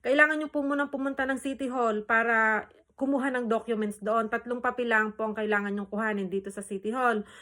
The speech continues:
So, yun po. Ang isa po ay Certificate of Tax Payment. O sa Nihongo po ay Nozei Shomeisho.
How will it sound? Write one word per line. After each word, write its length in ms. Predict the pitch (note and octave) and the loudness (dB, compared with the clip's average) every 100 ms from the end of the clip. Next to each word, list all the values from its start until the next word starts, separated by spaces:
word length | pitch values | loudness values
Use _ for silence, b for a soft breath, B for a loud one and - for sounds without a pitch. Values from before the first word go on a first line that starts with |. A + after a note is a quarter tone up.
| B | B
So, 80 | - | -4
yun 240 | B3+ D4+ D4+ | -2 0 4
po. 80 | |
Ang 320 | C#4+ A#3 A#3+ C4+ | 4 6 4 2
isa 160 | C#4+ | 0
po 240 | - C#4 - | 4 4 8
ay 320 | B3 C#4 D4 B B | 8 8 2 B B
Certificate 800 | - D4+ D#4+ E4 D#4 D4+ D#4+ D#4+ | 0 2 4 0 -4 -2 -2 0
of 240 | C4+ C4+ - | 0 0 2
Tax 320 | A#3+ - - | 2 2 -4
Payment. 640 | A#3+ A#3 B3+ C#4 B3+ G#3+ - - | 0 2 2 0 2 -2 -4 -2
O 80 | A#3+ | 0
sa 160 | C4+ | 2
Nihongo 400 | C4+ C#4 C4 B3+ | 2 0 2 2
po 160 | A#3+ A#3 | 2 4
ay 320 | A3+ B3 B3+ | 4 4 2
Nozei 480 | B3+ C4+ B3 C4+ C4+ | 0 0 2 0 0
Shomeisho. 960 | - A3 A3+ A3+ - C#4+ C4+ G3+ - | -2 0 0 -2 2 6 6 4 -2